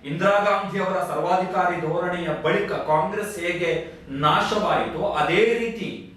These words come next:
ಬಿ ಜೆ ಪಿಯಲ್ಲೂ ಕೂಡ ಸರ್ವಾಧಿಕಾರಿ ಧೋರಣೆ ಮುಂದುವರೆದ್ರೆ ಪಕ್ಷ ನಾಶ ಆಗುತ್ತೆ ಎನ್ನುವಂತ ಎಚ್ಚರಿಕೆಯನ್ನ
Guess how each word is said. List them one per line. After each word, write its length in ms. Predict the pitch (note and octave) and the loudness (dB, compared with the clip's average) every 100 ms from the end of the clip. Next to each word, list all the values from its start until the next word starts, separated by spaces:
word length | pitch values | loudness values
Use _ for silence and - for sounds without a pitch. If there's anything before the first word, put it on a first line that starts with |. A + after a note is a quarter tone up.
| - - - - G#2+ | -20 -20 -20 -20 -8
ಬಿ 200 | E3 F#3+ | 0 2
ಜೆ 240 | E3 G3 A3 | 2 2 2
ಪಿಯಲ್ಲೂ 420 | F#3+ G#3 G3+ F#3 | 0 2 2 2
ಕೂಡ 200 | F#3+ E3+ | 0 2
ಸರ್ವಾಧಿಕಾರಿ 960 | - D3 F3 F3 F#3 - F3 E3+ E3 | 2 2 4 4 2 -2 -2 -2 -2
ಧೋರಣೆ 320 | D3 D#3 D#3 D#3 | -2 0 0 -2
ಮುಂದುವರೆದ್ರೆ 840 | D3 D3+ C#3 B2+ G#2+ - - - - - - | -6 -6 -4 -4 -2 -2 -2 -6 -16 -10 0
ಪಕ್ಷ 320 | D#3+ E3 G#3 | 0 0 0
ನಾಶ 560 | G3+ - - G3+ - | 0 0 0 2 2
ಆಗುತ್ತೆ 440 | - D3 - - E3 | 2 2 0 -2 -4
ಎನ್ನುವಂತ 360 | D3+ D3 C#3 | -4 -4 -6
ಎಚ್ಚರಿಕೆಯನ್ನ 800 | C3 B2+ C#3 - F#3 - A#2+ A2 | -6 -4 -4 -2 -2 -2 -4 -2